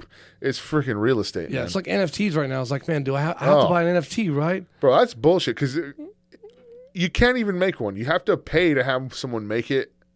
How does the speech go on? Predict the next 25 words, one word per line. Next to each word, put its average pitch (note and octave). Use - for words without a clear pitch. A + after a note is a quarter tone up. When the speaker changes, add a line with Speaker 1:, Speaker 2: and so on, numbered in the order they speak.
Speaker 1:
Uh, B2+
and D#3+
it's, F#3
like, B3
expensive. -
Speaker 2:
Yeah. C#3
Speaker 1:
It's E3+
bull-, C4
yeah, C3+
no, G#2+
no. F#2
Speaker 2:
Yeah. B2
Speaker 1:
N E3
F F3+
C, F3+
I, D3+
I E3
never D3+
got G2+
N F2
F E2
Ts. D2+
Speaker 2:
This F3
is -
Speaker 1:
They're D#3+